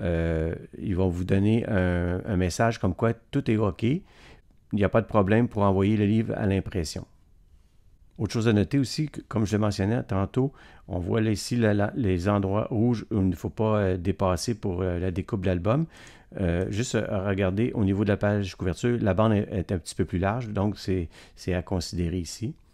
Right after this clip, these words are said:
Alors, on a ici deux boutons, euh, très pratiques dans l'interface, euh, pour annuler la dernière action.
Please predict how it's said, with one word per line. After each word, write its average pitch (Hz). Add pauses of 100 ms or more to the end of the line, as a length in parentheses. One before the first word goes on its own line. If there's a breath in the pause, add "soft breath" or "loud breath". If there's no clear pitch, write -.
(1000 loud breath)
Alors, 110
on 120
a 120
ici 143
deux 139
boutons, 131
euh, 95
très 123
pratiques 117
dans 110
l'interface, 101
euh, 92
pour 98
annuler 107
la 107
dernière 98
action. 117